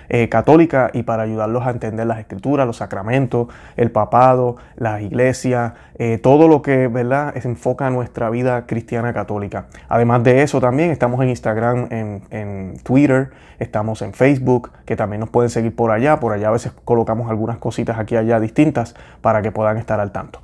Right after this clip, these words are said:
Bueno, viendo a tema. La Pontífica Comisión Bíblica ha publicado un manual que realiza una reinterpretación de la Sagrada Escritura sobre el matrimonio, la sexualidad, la guerra, la violencia y la relación entre padres e hijos,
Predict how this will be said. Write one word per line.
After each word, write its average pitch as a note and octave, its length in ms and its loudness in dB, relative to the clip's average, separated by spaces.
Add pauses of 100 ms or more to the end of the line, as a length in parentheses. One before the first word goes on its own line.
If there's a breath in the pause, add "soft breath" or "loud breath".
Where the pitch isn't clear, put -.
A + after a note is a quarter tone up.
(240 soft breath)
Bueno, G#2+ 240 2 (480 loud breath)
viendo D3+ 400 8
a C#3+ 40 2
tema. G#2 280 -6 (260)
La C3+ 160 2
Pontífica F3+ 420 0
Comisión D#3 360 0
Bíblica D#3+ 320 2
ha C3+ 80 0
publicado E3 400 4
un D3+ 80 2
manual D3+ 340 2 (220)
que C#3+ 120 2
realiza C#3 380 4
una E3 200 2
reinterpretación C3+ 1080 2
de E3+ 80 4
la C#3 60 0
Sagrada A#2+ 320 0
Escritura C3 420 0
sobre G#2+ 240 -2
el G2+ 80 -6
matrimonio, B2+ 480 2
la C#3+ 80 6
sexualidad, A#2 520 0
la B2 100 4
guerra, D3+ 320 2
la B2 80 2
violencia B2+ 640 -2
y F3 100 2
la D#3+ 140 2
relación C#3 380 0
entre C3 220 0
padres B2+ 380 2
e A2+ 100 0
hijos, A#2 300 -4